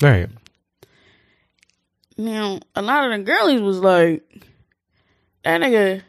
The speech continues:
Speaker 2: I ain't going half on shit when he had a break baby.
Speaker 1: Oh.
Speaker 2: You're insane."
Speaker 1: Wow.
Speaker 2: Like, I would never go half on not a motherfucking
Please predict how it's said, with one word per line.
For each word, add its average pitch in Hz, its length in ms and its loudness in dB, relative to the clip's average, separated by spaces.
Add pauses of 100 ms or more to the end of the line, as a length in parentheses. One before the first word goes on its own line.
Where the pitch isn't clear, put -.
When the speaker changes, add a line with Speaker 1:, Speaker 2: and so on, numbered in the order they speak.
(200)
Speaker 2:
I 302 180 -2
ain't 285 100 -2
going 240 220 -2
half 220 220 -2
on 196 160 -6
shit 285 540 -2 (720)
when 208 140 -6
he 311 140 0
had 254 160 2
a 208 40 0
break 226 260 -4
baby. - 560 -12 (640)
Speaker 1:
Oh. 92 320 -6 (260)
Speaker 2:
You're 320 260 0
insane." 269 800 -2 (440)
Speaker 1:
Wow. 98 220 0
Speaker 2:
Like, 190 140 2
I - 100 2
would 214 180 0
never 190 180 -2
go 185 100 2
half 175 240 -2
on 175 240 -8 (360)
not 185 200 -2
a 190 40 -2
motherfucking 294 400 -6